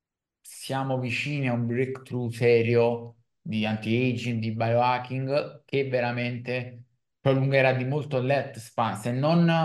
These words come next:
il lifespan, quantomeno l'health span della, delle persone?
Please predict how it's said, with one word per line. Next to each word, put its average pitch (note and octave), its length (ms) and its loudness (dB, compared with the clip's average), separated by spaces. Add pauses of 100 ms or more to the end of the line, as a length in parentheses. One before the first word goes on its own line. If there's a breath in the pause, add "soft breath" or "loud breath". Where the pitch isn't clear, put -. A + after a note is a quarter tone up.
(680)
il B2+ 200 -6
lifespan, B2+ 640 -2
quantomeno A#2+ 500 -2
l'health C3 300 -2
span A2+ 760 -4 (280)
della, A2 680 -2
delle G#2+ 200 -2
persone? G2 720 -8